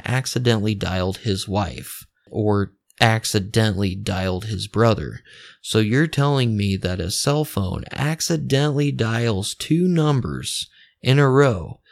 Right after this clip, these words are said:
which are the two people that he is closest with in this world that are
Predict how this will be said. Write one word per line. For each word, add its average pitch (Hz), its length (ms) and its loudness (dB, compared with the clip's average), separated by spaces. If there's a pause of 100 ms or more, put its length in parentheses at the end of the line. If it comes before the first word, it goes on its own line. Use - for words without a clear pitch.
(260)
which 120 220 4
are 127 120 4
the 113 120 0
two 202 400 0
people 160 520 0
that 90 180 -2
he 135 300 2
is 101 180 0
closest 170 800 2
with 101 300 0
in 107 160 4
this 110 260 0
world 98 520 -2 (380)
that 113 220 2
are 113 160 0